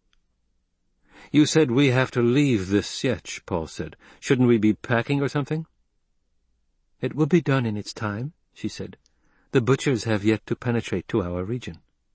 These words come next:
Still she hesitated, staring at him. "What is it?" he demanded.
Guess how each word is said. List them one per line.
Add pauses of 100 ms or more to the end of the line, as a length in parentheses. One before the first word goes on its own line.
(1040)
Still
she
hesitated,
staring
at
him. (1500)
"What
is
it?" (240)
he
demanded.